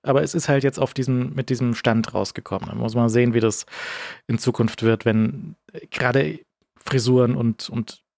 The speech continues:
irgendwie, äh, Bart ist auch schwierig. Also zum Beispiel bei Nilay Patel hat man gesehen, der hat so ein äh,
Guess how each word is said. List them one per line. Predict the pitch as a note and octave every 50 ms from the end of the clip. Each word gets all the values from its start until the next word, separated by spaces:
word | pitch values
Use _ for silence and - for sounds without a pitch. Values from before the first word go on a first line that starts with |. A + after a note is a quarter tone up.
| _ _ _
irgendwie, | - C#3+ C#3 B2+ A#2 - B2 A2+ G#2+ G#2 G#2 G#2 - _ _ _ -
äh, | D#3 C#3 B2
Bart | - A#2+ A#2 B2 C3+ - - -
ist | C#3+ - C#3+
auch | C3+ C3+ C3 -
schwierig. | - - B2+ B2 B2 B2 B2+ B2 -
Also | C3 A2+ B2 B2 - - -
zum | - - B2+ B2
Beispiel | A#2 - - B2
bei | - A#2 A2 G#2+
Nilay | B2 A#2+ A#2 A#2
Patel | - A#2 A2 - B2 B2+ B2+ B2
hat | - B2+
man | A#2+
gesehen, | A2+ A#2+ G#2+ A#2 A#2 A#2 A2+
der | A#2 G#2+
hat | A2+ -
so | - - A2+
ein | A2+ A2 - _ - - - - - _ _ _ -
äh, | B2 A2 G#2+ G#2+